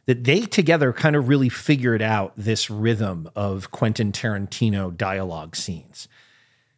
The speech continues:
And you realize watching a movie like this, it's a lot more complicated than you think, because you do have to keep things moving. You have to have, you have to have cuts and you have to have different things going on because there is a lot of dialogue.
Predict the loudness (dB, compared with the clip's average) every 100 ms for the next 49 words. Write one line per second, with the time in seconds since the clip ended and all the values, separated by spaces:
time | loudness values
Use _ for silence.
0 | _ 2 4 4 4 6 8 8 6 4
1 | 2 2 2 4 4 2 -2 -2 -4 -4
2 | -6 -4 -4 -2 -2 0 0 2 2 2
3 | 0 -2 -4 -4 -4 -10 -20 _ _ -4
4 | -2 0 0 0 2 2 4 0 -4 0
5 | 0 2 0 2 2 2 2 0 -2 -4
6 | -6 -6 -4 -4 -4 -4 -8 _ _ _
7 | _ _ 0 2 4 2 0 0 0 0
8 | -2 -2 0 0 0 -2 -2 -2 0 0
9 | 0 -2 -6 -2 0 0 -4 -10 _ _
10 | _ -2 0 2 2 4 4 2 -2 -8
11 | -10 -10 -14 -16